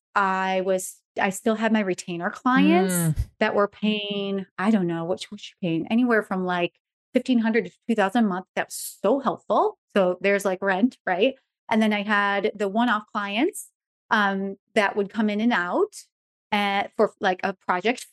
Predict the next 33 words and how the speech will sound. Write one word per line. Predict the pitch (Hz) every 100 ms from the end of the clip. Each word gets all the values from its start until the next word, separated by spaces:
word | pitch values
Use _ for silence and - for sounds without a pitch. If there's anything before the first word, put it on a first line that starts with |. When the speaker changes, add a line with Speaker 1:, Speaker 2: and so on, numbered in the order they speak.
| -
Speaker 1:
fee. | 220 185 226 403 - _ _ -
And | 208 202
then | 196 208 208 214
I | 208 202
would | 196 202
have, | 196 202 190 190 185 180 -
um, | 190 190
the |
retainer, | 208 220 214 208 -
not | 233 294
retainer | 262 240 226 220
clients, | 208 202
but | 202
the | 208
kind | 202 214
of | 214
ones | 202 208
that, | 202 -
like, | - 185
are | 190 185
all, | 185 185 185
like, | 180 175 _ _ _ _ _ _ _ _ _ _
kind | - - - - - - 508 453
of |
with | 330
you | 269 247 233 220
a, | - 202 -
for | 262
a | 214
long | 202 202
time. | 196 185
And | 185
then, | 185 185